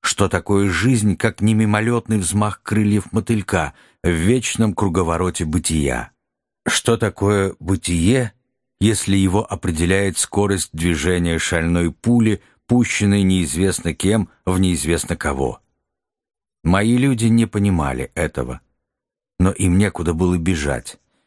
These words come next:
Весь край за кордоном контролировали красные партизаны и комиссары. Я держал свою армию в узде лишь безжалостной дисциплиной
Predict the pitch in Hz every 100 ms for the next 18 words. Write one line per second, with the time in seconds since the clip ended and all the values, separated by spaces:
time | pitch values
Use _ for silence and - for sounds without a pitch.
0 | _ 85 92 98 - - 101 98 80 90
1 | 90 82 104 107 92 98 78 95 92 104
2 | 98 95 92 92 92 85 95 85 - -
3 | 82 82 85 82 - - 85 73 - 69
4 | 60 - _ _ _ _ - 85 90 82
5 | 80 80 95 - 82 87 87 - 95 87
6 | 85 85 78 85 80 69 107 104 104 82
7 | 73 90 69 69 95 92 92 - 87 80
8 | - - 80 98 110 107 95